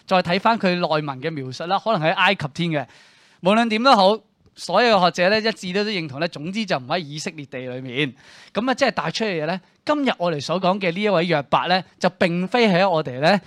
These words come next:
呃，以色列猶太族裏面嘅人，而係呢，我哋所講嘅可能一啲嘅外邦人。但係佢係一個敬拜我哋同一個神，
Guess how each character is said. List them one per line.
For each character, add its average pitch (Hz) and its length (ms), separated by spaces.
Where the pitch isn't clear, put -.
呃， 139 300
以 170 160
色 226 120
列 185 120
猶 123 160
太 147 160
族 151 120
裏 143 160
面 139 140
嘅 139 140
人， 123 80
而 160 60
係 160 40
呢， 226 100
我 190 100
哋 147 40
所 156 180
講 165 160
嘅 175 120
可 185 60
能 160 100
一 - 20
啲 170 160
嘅 143 120
外 139 120
邦 160 160
人。 131 220
但 196 120
係 214 240
佢 175 240
係 165 180
一 - 40
個 156 280
敬 180 280
拜 160 280
我 156 220
哋 156 180
同 135 260
一 208 100
個 175 160
神， 131 300